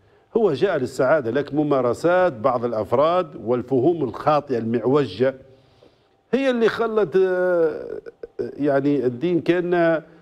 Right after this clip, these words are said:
طريق صعب ومعقد. الحياة السعيدة فعلا والراحة هي بالإسلام، بالدين، بالصلة بالله.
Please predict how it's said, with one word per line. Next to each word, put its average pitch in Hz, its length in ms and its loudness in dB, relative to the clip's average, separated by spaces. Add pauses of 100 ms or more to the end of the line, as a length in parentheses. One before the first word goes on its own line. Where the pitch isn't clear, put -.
(180)
طريق 160 340 2
صعب 147 500 0
ومعقد. 147 720 0 (160)
الحياة 175 720 0
السعيدة 151 720 -2
فعلا 143 480 -2
والراحة 143 560 0 (540)
هي 180 180 2
بالإسلام، 156 580 -2
بالدين، 117 440 -4
بالصلة 139 340 -2
بالله. 135 440 -2